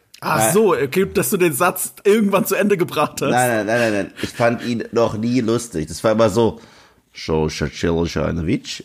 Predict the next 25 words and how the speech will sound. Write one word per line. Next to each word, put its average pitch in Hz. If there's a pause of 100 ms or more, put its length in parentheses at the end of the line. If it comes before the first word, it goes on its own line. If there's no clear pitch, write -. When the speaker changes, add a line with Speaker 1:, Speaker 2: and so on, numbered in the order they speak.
Speaker 2:
äh, 85
da 85
sind, 78
äh, 80 (260)
drei 90
holländische 95
Familien, 143
die -
sind 87
in 82
Wohnwagen 117
und, 87
äh, 85 (100)
laufen 85
von, 87
äh, 82
Wagen 92
zu 87
Wagen 127 (400)
und 87
sagen, 92
"Wie 90
geht 110
es 90
dir?" 76